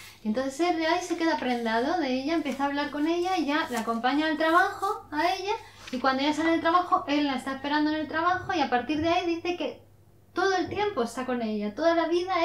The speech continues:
es con ella. Tanto es así que, que hasta le hizo perder algún trabajo a ella, porque a ella, eh, cuando lle-, llegan a Madrid, ella le dice, eh, que ahora os voy a contar, porque él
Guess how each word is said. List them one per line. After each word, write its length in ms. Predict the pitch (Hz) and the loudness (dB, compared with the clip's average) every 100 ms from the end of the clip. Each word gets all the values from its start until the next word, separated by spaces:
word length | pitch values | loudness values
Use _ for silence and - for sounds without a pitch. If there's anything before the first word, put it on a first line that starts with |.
| 427 | -2
es 120 | - - - - | -8 -20 -20 -10
con 180 | - 233 | -2 -2
ella. 380 | 208 185 185 180 - - - - | -2 -6 -12 -14 -20 -20 -20 0
Tanto 360 | 254 254 269 330 | 4 4 4 0
es 120 | 320 | 2
así 460 | 330 - 359 359 427 - - - - | -2 0 -4 -2 -4 -10 -20 -20 -10
que, 600 | - 254 226 214 208 208 - | 0 2 2 2 2 0 -4
que 260 | 190 202 - | -12 -8 -8
hasta 280 | - - 196 | -4 0 0
le 100 | 196 | 0
hizo 220 | - 285 | -4 2
perder 280 | 339 294 240 | 2 4 2
algún 260 | 208 208 | 2 0
trabajo 420 | 202 190 190 - 202 | -2 -2 -4 -6 -2
a 160 | 254 | 0
ella, 460 | 415 262 190 175 175 - - | 2 0 -2 -6 -10 -20 -6
porque 360 | 208 208 208 | -6 -2 -2
a 40 | 214 | 0
ella, 420 | 240 294 254 226 | 2 2 2 0
eh, 380 | 233 226 214 214 - - - | -2 0 -2 -4 -14 -20 -2
cuando 260 | 226 233 | 0 2
lle-, 340 | 226 247 254 269 | 0 0 0 0
llegan 240 | 294 339 | 4 6
a 80 | 330 | 6
Madrid, 400 | 330 330 339 359 359 | 6 6 6 2 0
ella 300 | 294 277 254 | 0 2 2
le 100 | 247 | 2
dice, 600 | 240 220 - 220 196 175 - - - | 2 -2 -4 -4 -4 -10 -16 -20 -20
eh, 220 | - 196 185 | -16 -16 -10
que 80 | |
ahora 120 | 202 214 | -6 -4
os 60 | |
voy 80 | 220 | -4
a 40 | 214 | -4
contar, 280 | 226 247 | -4 -2
porque 320 | 220 208 196 190 | -4 -8 -10 -10
él 140 | 202 | -12